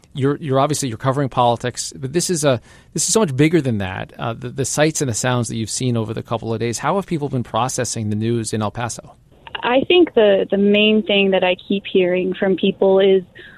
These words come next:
Speaker 2: one, they're shocked that this massacre would happen here, but two, that they almost don't know how to feel. They don't know how to process their emotions. They don't know if they should be upset, sad,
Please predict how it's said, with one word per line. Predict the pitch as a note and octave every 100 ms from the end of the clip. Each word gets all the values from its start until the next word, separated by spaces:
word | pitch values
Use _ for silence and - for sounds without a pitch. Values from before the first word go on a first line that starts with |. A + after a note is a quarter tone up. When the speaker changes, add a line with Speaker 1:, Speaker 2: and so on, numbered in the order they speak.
| - _
Speaker 2:
one, | A#3 A#3+ C4+ C#4 C4+ - -
they're | G#3 G#3+ G#3 -
shocked | G3+ G3 _
that | G#3+ G3
this | G3+ - -
massacre | A3 F#3+ F#3 G3 G3
would | F#3
happen | F#3 F3+ F#3 F#3+
here, | F3+ F3+ F3+ F3+ - - - -
but | A#3+ - -
two, | E4 E4 B3+ G#3 - _ -
that | A#3 A3+ G#3+ - _ _ _
they | D4 D4+
almost | E4 D#4+ D#4 _
don't | A#3 A3+
know | A3 G#3+ G#3+
how | A3
to | G#3 G3+
feel. | - A#3 G#3+ - -
They | G3
don't | G3 A3 A3
know | G3+ G#3 A3
how | G3+
to | F#3+ G#3
process | G3+ F#3 - G3
their | G3 F#3+
emotions. | F3+ F#3 F#3+ G3 F3+ F3
They | F#3
don't | G3+ G3+
know | G3+ F#3+
if | F#3
they | G3
should | F#3+ F3+ F3
be | F#3 F#3 - - - -
upset, | F#3 G3 - G#3 A3 G#3+ _ _ _ _ - - _ _ - -
sad, | F3+ G3 G3+ G#3 G#3